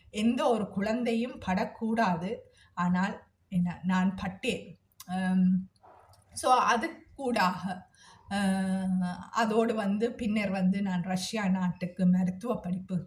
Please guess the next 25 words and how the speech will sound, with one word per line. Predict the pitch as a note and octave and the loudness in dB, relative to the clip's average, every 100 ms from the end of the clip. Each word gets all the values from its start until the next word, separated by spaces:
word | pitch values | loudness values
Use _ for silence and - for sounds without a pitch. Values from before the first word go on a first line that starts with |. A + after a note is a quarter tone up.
| _ - | _ -8
படிக்க | G3 F3 - | -4 -4 -4
சென்றேன். | F#3 F#3 F3 F3+ F3 - _ - _ - | -6 -4 -4 -4 -6 -10 _ -20 _ 0
அங்கு | A3 A#3+ A#3 | 2 2 0
சென்றபோது | A3+ G#3+ F#3+ G3+ G3 F#3+ F#3 F#3 F#3+ - - _ - | -2 0 0 -2 -4 0 0 0 -4 -8 -20 _ -2
எனது | A#3+ A3 A#3+ | 0 0 -2
தந்தை | - A#3+ B3+ D#4 E4 | -2 -4 -2 -4 -4
மிகவுமே | B3+ G#3 A3 C4 F4 D#4+ A#3+ A3+ | -2 -2 0 0 0 -2 -2 -2
வந்து | G3+ G#3 C#4 | -2 -4 -6
தான் | - A3+ G#3 G#3+ | -4 -2 -2 -2
பிடித்த, | A#3 A#3+ - D#4 D4+ - - - | -4 -4 -6 -6 -6 -8 -14 -4
அ, | G3 G3 G3 F#3+ F#3+ F#3 F#3 F#3 F#3 | -2 0 0 0 0 0 0 2 2
முயலுக்கு, | G#3 A3+ B3 B3+ A3+ B3+ C4 C4 - - - _ - | 2 2 2 0 -4 -4 -4 -4 -8 -20 -20 _ -4
அ, | F#3+ F#3 | 2 4
மூன்று | F#3+ G3+ G#3+ B3 C4 | 6 6 4 0 0
கால் | A#3 A#3 | 2 4
என்று | A3+ G#3+ G3+ | 2 0 -4
சொன்னா, | A3 G3 G3+ A#3 C4 - | -2 -2 0 -2 -4 -6
மூன்று | G3 G3 A3+ A#3 | 0 2 2 2
கால் | A3+ G#3+ A#3 A3+ | 2 2 2 0
என்று | G3+ G3 | 0 0
நிற்கிற | F#3+ F#3+ - G3+ G3 | 0 -2 -2 -2 0
ஒரு | F#3+ | 2
ஆள், | F#3+ G3 | 2 0
அவரை | - F#3 F#3+ F#3 | -2 0 2 2
வந்து | F#3+ G3+ | 2 0